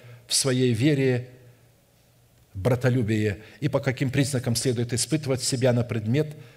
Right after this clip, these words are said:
показания любви Божией агапе в атмосфере братолюбия?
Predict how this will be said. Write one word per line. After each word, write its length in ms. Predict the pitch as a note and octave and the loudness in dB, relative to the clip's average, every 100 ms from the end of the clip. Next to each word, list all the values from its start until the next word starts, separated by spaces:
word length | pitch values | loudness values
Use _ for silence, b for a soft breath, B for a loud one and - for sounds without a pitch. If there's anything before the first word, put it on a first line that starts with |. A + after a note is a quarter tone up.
| B B B _ _ - | B B B _ _ -2
показания 840 | A#2+ A#2+ A#2 B2+ A#2+ A#2+ A#2 A2+ | 2 2 2 2 2 2 2 0
любви 300 | A#2 A#2+ G#2 | 0 0 2
Божией 560 | A2+ A2 B2+ G#2+ A2+ A2+ | 2 2 2 2 0 0
агапе 480 | - A2 B2 C#3 C#3+ | -2 0 0 0 -2
в 80 | B2+ | -4
атмосфере 500 | B2 G#2+ - A#2 G#2+ | -4 -4 -2 -2 -2
братолюбия? 760 | G#2+ - G#2+ G2 D#2 F2 E2 | -4 -2 -2 -2 -4 -8 -8